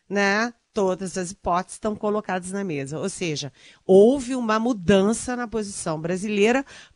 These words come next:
para ficar em sintonia com os Estados Unidos e com Trump. Isso é bom pro Brasil? Bem, há controvérsias, né?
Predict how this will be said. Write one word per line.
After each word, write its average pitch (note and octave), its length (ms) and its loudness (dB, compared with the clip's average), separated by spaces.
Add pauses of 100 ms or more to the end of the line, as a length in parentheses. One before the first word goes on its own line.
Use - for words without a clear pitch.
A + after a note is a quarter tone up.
(100)
para A3 420 6
ficar F#3 500 -2
em G3 80 -4
sintonia C4+ 1200 2 (520)
com A3 280 6
os A#3 120 -2
Estados G#3 400 -2
Unidos A#3 420 -4
e C4+ 60 -6
com D4+ 240 -6
Trump. F#3+ 420 0 (460)
Isso D#4+ 300 4
é B3 40 2
bom G#3+ 240 4
pro F#3 140 -4
Brasil? F3+ 720 2 (360)
Bem, A#3+ 340 -2
há A3+ 440 2
controvérsias, C#4+ 840 -2
né? G3 200 -6